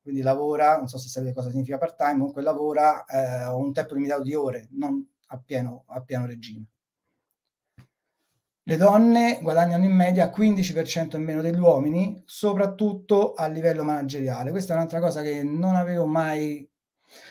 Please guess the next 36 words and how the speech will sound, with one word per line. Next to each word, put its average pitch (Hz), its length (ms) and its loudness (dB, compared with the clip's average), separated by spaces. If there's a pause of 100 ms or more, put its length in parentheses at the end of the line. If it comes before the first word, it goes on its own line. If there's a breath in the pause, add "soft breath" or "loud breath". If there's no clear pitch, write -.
(160 loud breath)
colto 139 500 6
realmente, 131 760 0
perché, 147 540 -4
eh, 135 180 -12
eh, 127 220 -10
io 147 140 -4
non 120 120 -2
sono 110 200 -8
a - 20 -6
livello 107 220 -10
manageriale, 117 560 -6
manageriale, 131 580 0
purtroppo 135 460 -8
per 254 120 2
ora, 247 300 -2 (300 loud breath)
speriamo 127 340 -2
in 131 60 0
futuro 151 340 -2
sì, 208 300 -2
però 170 300 8
ad 175 200 4
oggi 180 300 4
non 143 100 0
ho 139 60 0
visto 180 260 0
nessuna 165 300 4
discriminazione 139 640 -4
d'accesso 143 840 -4
nel 143 160 -6
mondo 139 300 0
della 131 180 -2
ricerca, 117 760 -8
non 156 160 -10
l'ho 180 100 -2
mai 202 240 0
vista - 500 -4